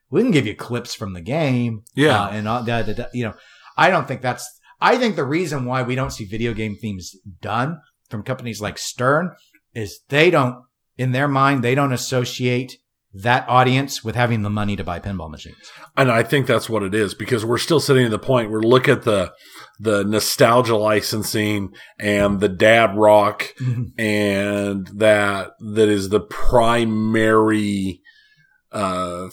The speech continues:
Speaker 2: themes that we see rolling in pinball anymore.
Speaker 1: Yeah.
Speaker 2: Uh, and I think that's a, something that is going to eventually, um, change.
Speaker 1: I, I, I think it,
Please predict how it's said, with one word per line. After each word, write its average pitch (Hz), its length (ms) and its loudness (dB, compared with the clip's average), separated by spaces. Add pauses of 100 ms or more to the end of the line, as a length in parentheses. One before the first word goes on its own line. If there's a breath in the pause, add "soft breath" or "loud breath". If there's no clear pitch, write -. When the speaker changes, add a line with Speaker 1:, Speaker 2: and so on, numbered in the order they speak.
(160)
Speaker 2:
themes 117 420 2
that 101 140 -2
we 101 100 -2
see 110 300 -2
rolling 98 360 0
in 90 80 -4
pinball 90 480 -4
anymore. 80 480 -12
Speaker 1:
Yeah. 135 260 0 (180)
Speaker 2:
Uh, 95 340 0
and 101 240 2
I 101 120 6
think 107 360 0
that's 107 320 4
a, 98 320 2 (1000)
something 190 460 2
that 147 120 2
is 127 180 0
going 131 220 -2
to 127 160 0
eventually, 127 920 0 (880)
um, 98 600 -4 (300)
change. 127 640 -8 (1200 soft breath)
Speaker 1:
I, 170 460 2
I, 170 60 2
I - 20 0
think 233 280 -2
it, - 180 -2